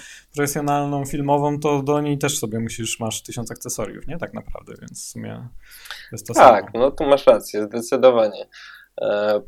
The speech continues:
Speaker 2: plus jest taki, e, iPhone'a, że to jest urządzenie, w którym tak naprawdę masz wszystko, ponieważ możesz ten film nagrać, możesz w jakimś stopniu go obrobić, zmontować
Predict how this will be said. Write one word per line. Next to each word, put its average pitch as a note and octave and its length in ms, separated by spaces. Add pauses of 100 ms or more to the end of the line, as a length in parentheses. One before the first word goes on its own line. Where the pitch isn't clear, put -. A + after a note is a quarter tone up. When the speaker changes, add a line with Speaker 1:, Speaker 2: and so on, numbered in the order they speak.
(140)
Speaker 2:
plus C3+ 260
jest C#3 180
taki, A2 520 (460)
e, A1+ 340 (360)
iPhone'a, A2+ 460
że A2+ 140
to - 160
jest A#2 480
urządzenie, A2+ 520
w B2+ 100
którym A2 240
tak G#2 140
naprawdę G#2+ 440
masz A2 160
wszystko, - 580
ponieważ G#2 560
możesz - 840 (420)
ten G2+ 180
film A#2 280
nagrać, G#2+ 760 (120)
możesz G#2+ 600
w - 40
jakimś G#2+ 340
stopniu G#2+ 500
go G2 240
obrobić, G2 720
zmontować A#2 1000